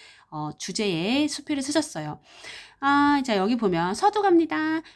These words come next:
옛날 중국의 곽규현이라는 사람이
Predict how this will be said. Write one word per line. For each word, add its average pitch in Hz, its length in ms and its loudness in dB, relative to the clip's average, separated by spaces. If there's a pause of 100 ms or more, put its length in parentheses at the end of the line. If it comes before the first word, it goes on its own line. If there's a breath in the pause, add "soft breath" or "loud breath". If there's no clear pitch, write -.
(120)
옛날 233 560 4
중국의 214 380 -4
곽규현이라는 277 720 -2
사람이 247 480 2